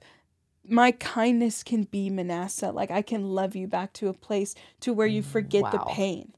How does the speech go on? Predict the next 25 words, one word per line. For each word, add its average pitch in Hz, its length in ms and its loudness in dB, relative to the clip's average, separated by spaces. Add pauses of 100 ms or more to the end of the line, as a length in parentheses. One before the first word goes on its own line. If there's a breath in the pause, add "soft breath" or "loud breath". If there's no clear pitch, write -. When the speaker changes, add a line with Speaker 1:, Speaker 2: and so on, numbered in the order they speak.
(320 soft breath)
Speaker 2:
Yeah. 120 200 -10
Speaker 1:
And 220 360 6
if - 360 2
we 233 300 6
as 247 180 4
church 226 420 2
leaders 202 500 0
can - 140 -6
start 214 340 0
loving 202 460 0
people 233 380 -2
from 240 240 -4
that 240 220 -4
place, 254 460 -4
Speaker 2:
Yeah. 117 300 -2 (160 soft breath)
Speaker 1:
um, 220 300 6
I 226 140 4
think 240 300 2
of 294 140 4
how 214 400 6 (400 soft breath)
when 220 180 2
Joseph 226 400 8
saw 214 280 8
his 190 120 4
brothers 185 760 4